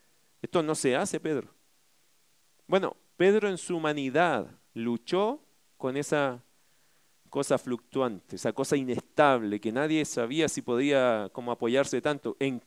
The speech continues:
Cristo, hermano, Pedro era otra cosa. Lleno del Espíritu de Dios, otra cosa. Pero humanamente hablando, muy cambiante.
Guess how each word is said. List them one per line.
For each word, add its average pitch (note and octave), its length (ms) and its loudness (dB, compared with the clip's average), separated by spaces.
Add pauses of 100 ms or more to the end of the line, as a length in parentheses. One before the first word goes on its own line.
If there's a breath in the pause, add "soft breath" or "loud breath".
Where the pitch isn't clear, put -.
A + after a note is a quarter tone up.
Cristo, C4 560 2
hermano, G#3+ 360 -2
Pedro E3 280 2
era D3 300 2 (160)
otra F3+ 300 0
cosa. D#3 340 -4 (460)
Lleno D4 320 12
del C#4+ 160 12
Espíritu C4+ 480 8
de C4 120 12
Dios, C#4+ 400 2 (140)
otra F#3 360 4
cosa. - 340 0 (340)
Pero B2+ 220 4
humanamente C#4+ 600 10
hablando, D4+ 640 8 (1200)
muy B2 260 -8
cambiante. F2 640 -8